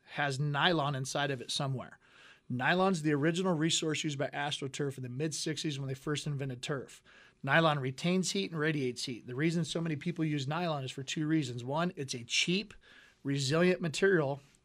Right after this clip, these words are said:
that re-, that still reflects the look of real gla-, real grass. Now it's also being used as a recycled material. So now that all, some of the artificial turfs are being taken out, they're recycling it and they're using it inside the turf somewhere.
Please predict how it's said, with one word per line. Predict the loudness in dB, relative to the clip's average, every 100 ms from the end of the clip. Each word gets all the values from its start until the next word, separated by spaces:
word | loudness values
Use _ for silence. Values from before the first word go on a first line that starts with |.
| _
that | -4 -2
re-, | -4 -4 -6 -10 -14 -10
that | -2
still | 2 6 6
reflects | 6 0 0 0 0
the | -2
look | -2 -2
of | 0
real | 0 0
gla-, | -2 -6 -4
real | 2 2
grass. | 2 -4 -6 -4 -4 -4 -12 -20 -20 -20 -20 -20 -10 2
Now | 8 8
it's | 8 6
also | 6 4
being | 4 4 4
used | 2 2 2
as | 0
a |
recycled | 2 2 2 2 -4
material. | -4 -8 -10 -16 -16
So | -8 -4
now | 0 2
that | 2
all, | 0 0
some | -2 -2 0
of |
the | 2
artificial | 2 0 -2 -4
turfs | -2 -4 -2
are | -4
being | -4 -2
taken | -2 -2 -2
out, | 0 0
they're | -2 -2
recycling | -2 0 0 0 -4
it | -4
and | -4
they're | -2
using | 2 2 2
it | 0
inside | -4 -2 -2 -2
the |
turf | -4 -6 -4
somewhere. | -2 -2 -4 -10